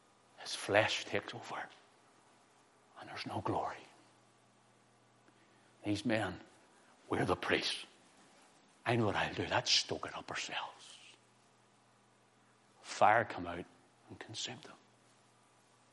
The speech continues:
Now, does your Bible tell you that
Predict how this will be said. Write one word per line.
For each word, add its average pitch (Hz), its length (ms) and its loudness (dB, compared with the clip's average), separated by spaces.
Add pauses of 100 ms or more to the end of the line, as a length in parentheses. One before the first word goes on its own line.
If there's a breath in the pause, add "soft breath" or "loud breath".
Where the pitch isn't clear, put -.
(2750 soft breath)
Now, 170 80 -4
does 175 140 4
your 262 140 4
Bible 165 380 4
tell 123 300 4
you 127 260 4
that 104 180 -2